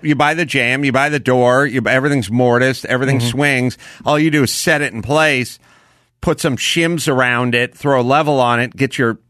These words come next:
Speaker 1: shadow line right all the way around it, and pop some nail, you know, pop
Speaker 2: Yeah.
Speaker 1: some gun nails in it.
Speaker 2: Now, in that instance, I imagine the companies manufacturing all that stuff build in now some accountability for, like you were saying, on the wall,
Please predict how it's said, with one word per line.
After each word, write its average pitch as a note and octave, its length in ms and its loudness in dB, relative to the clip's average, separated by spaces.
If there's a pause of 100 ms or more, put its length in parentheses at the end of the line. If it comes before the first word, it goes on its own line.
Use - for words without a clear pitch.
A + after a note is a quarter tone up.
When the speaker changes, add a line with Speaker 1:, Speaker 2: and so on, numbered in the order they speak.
(160)
Speaker 1:
shadow D3+ 500 0
line A2+ 320 0
right G#2+ 400 0
all A2+ 200 2
the A#2 60 0
way A2+ 160 2
around B2+ 360 0
it, A2+ 100 -2
and G#2+ 240 -10
pop A#2+ 320 -4
some G#2 180 -4
nail, B2+ 380 0
you G#2 80 -6
know, F#2+ 80 -4
pop B2 180 -2
Speaker 2:
Yeah. A#2+ 100 0
Speaker 1:
some G#2 160 -4
gun A#2 220 0
nails E2 320 -4
in E2 140 -4
it. D#2+ 120 -8 (120)
Speaker 2:
Now, D3 200 -2
in D#3 180 -2
that D#3+ 200 0
instance, D#3 580 -2
I C3 100 -2
imagine B2 360 -4
the A#2 100 -6
companies B2 500 -4
manufacturing A#2 760 -4
all G#2+ 200 -2
that G#2+ 180 -8
stuff G#2+ 400 -4 (680)
build C#3+ 340 0
in C#3 220 0
now A#2 220 0
some A2+ 400 -4
accountability B2 880 -4
for, G#2 520 -4 (260)
like A2+ 180 -4
you B2 80 0
were B2 60 -2
saying, A2 320 -2
on G#2 160 -4
the G2+ 80 -6
wall, A2+ 520 2